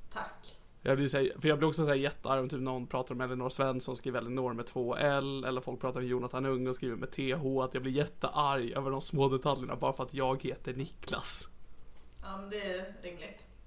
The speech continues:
Speaker 2: Ja.
Speaker 1: Ja,
Speaker 2: Så du har
Speaker 1: så
Speaker 2: ingen journal att läsa?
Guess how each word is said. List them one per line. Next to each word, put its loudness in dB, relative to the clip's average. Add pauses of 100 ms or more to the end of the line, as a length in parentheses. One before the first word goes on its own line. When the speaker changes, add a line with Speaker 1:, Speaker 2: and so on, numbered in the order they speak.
(260)
Speaker 2:
Ja. -4 (3000)
Speaker 1:
Ja, -4
Speaker 2:
Så -2
du 8
har 12
Speaker 1:
så 12
Speaker 2:
ingen 8
journal 4
att 0
läsa? -2